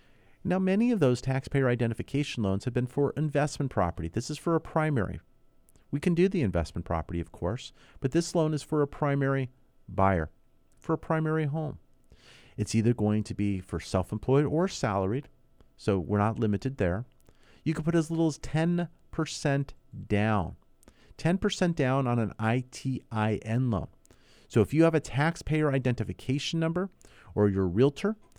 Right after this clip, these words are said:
and you have clients who have taxpayer identification numbers, you didn't know what to do with them, you don't ha-, I mean, you've been pushing them aside 'cause they don't have cash, you don't have to do that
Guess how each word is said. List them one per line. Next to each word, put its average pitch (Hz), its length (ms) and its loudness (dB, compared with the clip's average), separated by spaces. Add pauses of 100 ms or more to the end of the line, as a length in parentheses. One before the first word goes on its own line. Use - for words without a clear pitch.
(220)
and 101 160 2
you 98 80 2
have 98 180 2
clients 135 560 0 (280)
who 98 160 0
have 95 200 0
taxpayer 117 520 0
identification 104 720 -2
numbers, 160 260 -2
you 98 80 -4
didn't 92 200 -2
know 92 80 -4
what 90 140 -6
to - 140 -10 (140)
do 214 120 8
with 254 220 8
them, 247 340 0
you 87 220 -6 (100)
don't - 260 -14
ha-, 87 220 -8
I 92 160 -10
mean, 101 160 -4
you've 101 100 -4
been 98 180 -2 (200)
pushing 110 300 -2
them 87 140 -4
aside 170 520 -2 (1080)
'cause 92 180 -4
they 95 140 0
don't 90 180 -2
have 85 220 -4
cash, 147 600 -2 (760)
you 104 120 -2
don't 110 240 2
have 113 180 0
to 110 100 -4
do 101 180 0
that 95 220 0